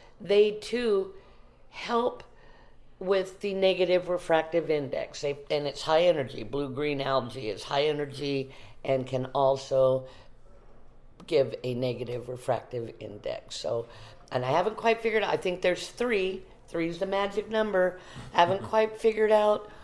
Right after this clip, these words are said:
Speaker 1: what the third component would be, but hopefully before I die, I am working on it. I will figure it out. <laughs> Hopefully one day.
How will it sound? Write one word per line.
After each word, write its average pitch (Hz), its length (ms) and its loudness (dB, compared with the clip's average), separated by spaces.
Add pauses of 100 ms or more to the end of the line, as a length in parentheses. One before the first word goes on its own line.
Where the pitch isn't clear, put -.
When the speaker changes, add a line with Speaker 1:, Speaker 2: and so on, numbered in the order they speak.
(160)
Speaker 1:
what 190 420 4
the 202 120 -4 (200)
third 214 500 4 (300)
component 214 720 0
would 196 160 -2
be, 220 180 -4
but 170 320 -4 (680)
hopefully 214 360 0
before 202 420 4
I 196 180 2
die, 190 340 2
I 185 240 4
am 175 240 0
working 185 420 2
on 143 220 0
it. 143 120 8
I 190 220 2
will 180 560 4
figure 180 340 0
it 165 120 6
out. 175 420 8 (160)
<laughs> - 140 -4
Hopefully 208 1120 10
one 208 420 4
day. 190 420 2